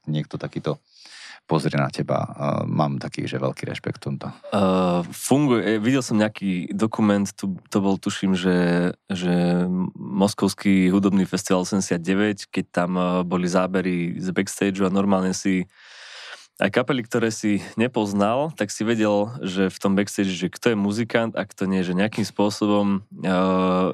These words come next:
Speaker 2: nechcem ísť do nejakej, že ezotero témy, ale nejakým spôsobom majú tí muzikanti takú zvláštnu vyžarovanie, povedzme. Eh, nie úplne auru, skôr vyžarovanie, alebo možno autoritu.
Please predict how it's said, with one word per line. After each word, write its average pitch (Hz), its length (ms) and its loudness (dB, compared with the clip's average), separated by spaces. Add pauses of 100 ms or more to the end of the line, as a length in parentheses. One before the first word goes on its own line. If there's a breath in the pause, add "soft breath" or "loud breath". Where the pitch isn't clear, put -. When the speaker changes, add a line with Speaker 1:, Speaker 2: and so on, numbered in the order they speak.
(100)
Speaker 2:
nechcem 107 560 2
ísť 104 160 2
do 104 80 4
nejakej, 107 260 2
že 101 140 -2
ezotero 107 800 0 (160)
témy, 117 560 0
ale 98 480 2
nejakým 104 320 0
spôsobom 104 480 0
majú 104 400 2
tí 98 160 -10
muzikanti 101 640 -2
takú 98 320 -2
zvláštnu 98 960 0
vyžarovanie, 95 800 0
povedzme. 78 480 -6 (640 soft breath)
Eh, 85 160 -4
nie 87 160 2
úplne 87 320 0
auru, 87 160 0
skôr 90 240 -4
vyžarovanie, 90 480 0
alebo 90 240 0
možno 98 480 2 (220 soft breath)
autoritu. 98 680 -2